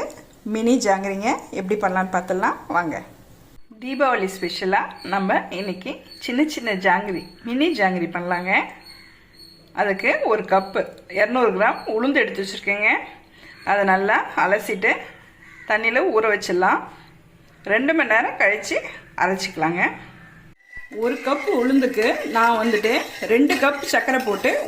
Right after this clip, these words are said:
ஒரு கப்பை தண்ணி விட்டு ஆட் பண்ணியிருக்கேங்க. சர்க்கரை கரைஞ்சி ஒரு கம்பி பதம் வந்தா போதும் நம்மளுக்கு. சர்க்கரை பாகு நல்லா கொதிச்சுட்டு இருக்குங்க. கொஞ்சமா ஃபுட் கலர் ஆட் பண்ணியிருக்கேன். கொஞ்சமா மாவுலயே ஆட் பண்ணிடலாம்.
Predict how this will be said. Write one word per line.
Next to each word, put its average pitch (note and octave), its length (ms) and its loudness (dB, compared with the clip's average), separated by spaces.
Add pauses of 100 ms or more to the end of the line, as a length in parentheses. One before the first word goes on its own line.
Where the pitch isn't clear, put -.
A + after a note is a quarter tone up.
ஒரு C#4 180 4 (120)
கப்பை C#4+ 300 2 (540)
தண்ணி B3 300 2
விட்டு A3+ 200 2 (100)
ஆட் A3 140 0
பண்ணியிருக்கேங்க. G3+ 460 -2 (560)
சர்க்கரை C#4+ 400 2
கரைஞ்சி B3 360 2 (240)
ஒரு D#4 160 4 (120)
கம்பி C4+ 320 4
பதம் B3 260 2
வந்தா G#3+ 220 2 (100)
போதும் E3+ 280 -2
நம்மளுக்கு. - 360 -8 (1160)
சர்க்கரை A#3+ 340 -10
பாகு G#3 240 -2 (140)
நல்லா G3+ 260 0
கொதிச்சுட்டு G#3 340 -4
இருக்குங்க. G#3 300 -2 (600)
கொஞ்சமா C#4 420 4
ஃபுட் C#4 220 -4
கலர் A#3 260 2
ஆட் G3+ 160 -4
பண்ணியிருக்கேன். G#3 500 -2 (420)
கொஞ்சமா E4+ 380 -2 (120)
மாவுலயே A3+ 380 2
ஆட் F3 140 -6
பண்ணிடலாம். E3 380 -8